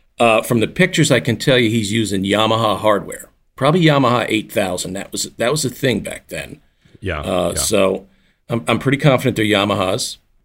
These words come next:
Speaker 2: Well, I would just throw out there that I, before looking through your folders, had no idea that, uh, Lars played Camco.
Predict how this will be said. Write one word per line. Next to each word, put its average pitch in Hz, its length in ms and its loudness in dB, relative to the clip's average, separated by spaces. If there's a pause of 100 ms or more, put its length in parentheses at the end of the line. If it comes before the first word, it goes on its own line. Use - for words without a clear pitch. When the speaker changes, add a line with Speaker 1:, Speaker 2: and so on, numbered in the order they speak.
Speaker 2:
Well, 123 320 4
I 135 140 4
would 185 160 6
just 117 200 0
throw 120 160 6
out 101 140 4
there 101 180 4
that 90 180 0
I, 131 360 4
before 117 440 4
looking 110 360 4
through 107 180 2
your 92 140 2
folders, 95 480 0
had 101 200 2
no 113 280 4
idea 101 560 4
that, 87 340 0
uh, 85 240 2
Lars 87 260 2
played 80 280 -4
Camco. 82 680 0